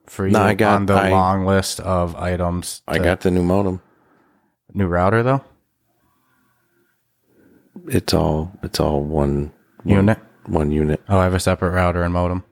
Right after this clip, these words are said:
Speaker 1: We'll talk though. We'll talk. But I think that
Speaker 2: Yeah,
Speaker 1: the, I think
Speaker 2: I,
Speaker 1: you're
Speaker 2: I don't
Speaker 1: having
Speaker 2: think
Speaker 1: some
Speaker 2: it's
Speaker 1: Wi-Fi
Speaker 2: mine. It's brand new.
Speaker 1: I think you're having
Speaker 2: We're,
Speaker 1: some
Speaker 2: like,
Speaker 1: Wi-Fi
Speaker 2: couple
Speaker 1: issues.
Speaker 2: months old. The Wi-Fi signal comes across and the Oculus is strong.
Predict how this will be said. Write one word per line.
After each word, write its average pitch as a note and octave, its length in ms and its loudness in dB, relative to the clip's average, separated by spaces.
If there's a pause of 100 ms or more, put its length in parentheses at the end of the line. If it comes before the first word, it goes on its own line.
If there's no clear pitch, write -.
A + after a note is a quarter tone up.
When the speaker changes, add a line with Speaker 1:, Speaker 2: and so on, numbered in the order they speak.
Speaker 1:
We'll D3 100 2
talk E2+ 280 -2
though. F2 120 -4
We'll F2+ 140 -6
talk. D#2 260 -10
But F2+ 140 -6
I G2+ 100 -2
think G#2+ 220 -4
that - 80 0
Speaker 2:
Yeah, F#2+ 100 2
Speaker 1:
the, G2 160 -6
I G#2+ 40 -6
think - 140 0
Speaker 2:
I, - 40 4
Speaker 1:
you're B2 80 2
Speaker 2:
I - 20 2
don't B2 120 2
Speaker 1:
having A#2 80 -2
Speaker 2:
think C3 100 2
Speaker 1:
some A#2+ 60 4
Speaker 2:
it's G#2 100 2
Speaker 1:
Wi-Fi G2 280 4
Speaker 2:
mine. F#2+ 60 -2
It's F2 180 -4
brand F#2+ 360 0
new. F2+ 260 0 (240)
Speaker 1:
I G#2 60 -6
think - 180 -4
you're A#2 80 0
having G#2 160 -2
Speaker 2:
We're, F2 60 0
Speaker 1:
some F2 100 2
Speaker 2:
like, F2 220 0
Speaker 1:
Wi-Fi E2 160 -2
Speaker 2:
couple F#2+ 240 0
Speaker 1:
issues. F#2+ 60 0
Speaker 2:
months F2+ 260 -2
old. E2 320 -2 (100)
The D#2+ 60 0
Wi-Fi E2+ 480 2
signal E2+ 420 0
comes E2 280 -2
across D#2 480 -4
and D#2 160 -4
the D2 100 -4
Oculus D#2 580 -4
is D#2 100 -4
strong. D2+ 840 -2